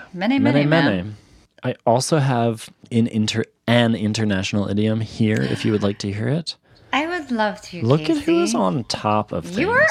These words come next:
Speaker 1: on it.
Speaker 2: This is a Russian idiom. Do you speak Russian?
Speaker 1: No, I don't speak Russian.
Speaker 2: Man, I was really hoping you did.
Speaker 1: <laughs> There's just this little known thing, this thing you've known me all this time, and you're like, "I've never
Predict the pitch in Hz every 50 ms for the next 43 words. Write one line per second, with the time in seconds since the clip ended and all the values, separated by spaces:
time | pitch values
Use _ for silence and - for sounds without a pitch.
0 | 622 - - 196 202 277 349 349 269 165 160 - 320 - 120 _ _ _ _ _
1 | _ _ _ - - - - - - _ _ _ 127 143 156 - - 196 190 190
2 | 190 175 - - - - _ _ _ _ _ _ - 104 104 107 98 98 104 110
3 | 104 104 - - 101 90 87 85 82 85 92 92 - - - _ _ 98 90 90
4 | 85 80 82 90 113 143 - - 240 214 - - 123 123 - 107 110 214 208 -
5 | - - _ _ _ _ _ _ _ _ _ _ - 269 202 - - - _ _
6 | _ _ _ - - - _ - - - - - - - - - - - - -
7 | - - - _ _ - - 98 - - - - 95 98 104 123 - - 117 87
8 | 107 131 127 110 98 98 98 - - 87 90 82 85 - - - - - - -
9 | - 508 - - - - - 254 247 - 381 740 - - - - - 311 - -
10 | 453 523 508 - - 381 359 359 339 349 247 349 349 269 233 196 180 180 170 180
11 | 180 175 165 156 165 170 160 156 175 151 151 156 - 156 170 175 180 - 185 175
12 | 170 170 156 156 151 147 139 147 156 147 139 135 147 151 151 - - - 117 120
13 | 135 139 139 139 135 131 131 131 131 - - - _ - - - - - - _
14 | 147 143 151 151 143 143